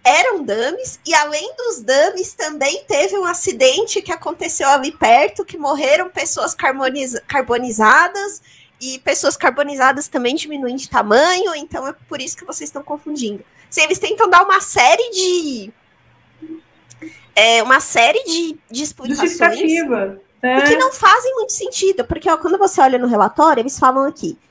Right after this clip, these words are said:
Speaker 1: né, que essas alegações de corpos têm relação com dois incidentes separados. É, um incidente de uma aeronave que,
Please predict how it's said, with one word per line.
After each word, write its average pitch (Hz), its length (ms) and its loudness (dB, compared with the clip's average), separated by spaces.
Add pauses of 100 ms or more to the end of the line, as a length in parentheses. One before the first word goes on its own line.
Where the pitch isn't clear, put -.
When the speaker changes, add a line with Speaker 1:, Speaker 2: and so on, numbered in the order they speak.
(160)
Speaker 1:
né, - 180 0
que 254 260 -8
essas 302 360 0
alegações 277 640 -2
de 214 120 -6
corpos 214 680 4
têm 330 220 -10
relação 294 540 -4
com 294 240 -14
dois 339 280 2 (380)
incidentes 359 520 -2
separados. - 680 0 (1120)
É, 240 380 6
um 320 60 2
incidente 339 580 0
de 302 80 4
uma 320 140 6
aeronave 277 720 6
que, 254 360 -8